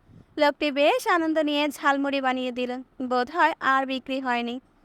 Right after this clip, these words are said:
হতে পারে আমিরই প্রথম কাস্টমার। লোকটি চলে গেল। আমির কেবিনে ঢুকে দরজা বন্ধ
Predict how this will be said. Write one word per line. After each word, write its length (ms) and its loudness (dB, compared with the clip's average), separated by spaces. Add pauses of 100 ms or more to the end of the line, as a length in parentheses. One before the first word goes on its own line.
(200)
হতে 240 2
পারে 280 4
আমিরই 460 2
প্রথম 380 -2
কাস্টমার। 500 0 (340)
লোকটি 360 -2
চলে 320 0
গেল। 280 -2 (440)
আমির 300 4
কেবিনে 360 0
ঢুকে 320 -2 (100)
দরজা 300 2
বন্ধ 380 0